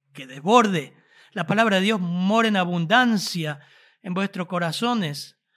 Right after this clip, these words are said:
En-, ahí está bien la lengua, enséñense, exhórtense en todo, unos a otros en toda sabiduría. Canten con la lengua, con gracia en vuestros corazones. Salmos, himnos, cánticos espirituales.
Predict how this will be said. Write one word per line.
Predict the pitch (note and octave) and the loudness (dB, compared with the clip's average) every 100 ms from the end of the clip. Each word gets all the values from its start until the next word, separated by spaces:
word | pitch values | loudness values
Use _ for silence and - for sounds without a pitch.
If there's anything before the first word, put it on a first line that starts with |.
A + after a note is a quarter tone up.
| _ | _
En-, | - G3+ E3+ - | -6 -4 -4 -2
ahí | A3+ | -2
está | A3+ B3 | 2 0
bien | G#3+ B3 B3 | 0 -2 -2
la | F#3+ | -2
lengua, | F3+ F#3 F3 D#3 | -2 -4 -4 -6
enséñense, | D#3+ G#3 A3+ G#3+ F#3+ E3 - E3 C#3+ _ | -6 -4 -2 -2 -2 -4 -6 -8 -10 _
exhórtense | F#3+ - - G#3+ G#3+ G#3+ E3+ D#3 F3 D#3 C#3+ _ _ - | -14 -12 -4 -4 -4 -4 -4 -4 -2 -4 -4 _ _ -12
en | F3+ E3 | -10 -6
todo, | G#3+ G#3+ G3+ | -4 -4 -6
unos | G3 A3 G#3 | -4 -2 -2
a | G3 | -4
otros | F#3+ | -6
en | F3+ | -4
toda | G3+ | -6
sabiduría. | F#3+ E3+ E3 F#3+ G3 D#3 - _ _ _ | -4 -6 -4 -2 -2 -4 -10 _ _ _
Canten | - A3+ A#3+ A3 F#3 F3 | 2 4 4 2 -2 -2
con | F3+ | -4
la | F3 | -2
lengua, | F3 F#3 F#3+ F3+ D#3+ D#3 | -2 0 -2 -2 -4 -4
con | F3+ | -6
gracia | F3 F#3+ G#3 G#3 | -4 0 0 -2
en | |
vuestros | F#3 F3+ E3+ | -6 -8 -12
corazones. | E3+ E3 D#3 A3 G3 E3 - - - - | -8 -6 -4 -2 -2 -2 -6 -20 -20 -8
Salmos, | - A3+ A3+ G#3+ G3 F#3 - | 4 6 8 6 2 -2 -2
himnos, | A#3 A#3 G3+ F#3+ F#3 | 0 0 0 0 -2
cánticos | A3 A3 G3+ F#3 | -4 -4 -4 -4
espirituales. | F3 F3+ F3 G#3+ G#3 F#3+ | -6 -6 -6 0 0 0